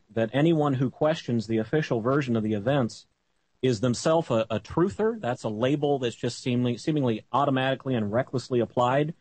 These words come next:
And all, all too often, unfortunately, they seem to think that people instantly, immediately believe that it's a, an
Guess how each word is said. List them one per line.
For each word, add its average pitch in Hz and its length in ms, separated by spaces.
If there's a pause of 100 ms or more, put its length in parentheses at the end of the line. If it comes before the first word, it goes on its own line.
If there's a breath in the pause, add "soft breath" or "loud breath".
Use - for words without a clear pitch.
(500)
And 131 140
all, 165 340
all 165 180
too 156 220
often, 151 320
unfortunately, 123 720
they 120 160
seem 151 260
to 123 80
think 147 260
that 117 120
people 131 440
instantly, 127 520
immediately 127 720 (380)
believe 127 360
that 123 140
it's 123 220
a, 107 200
an 110 140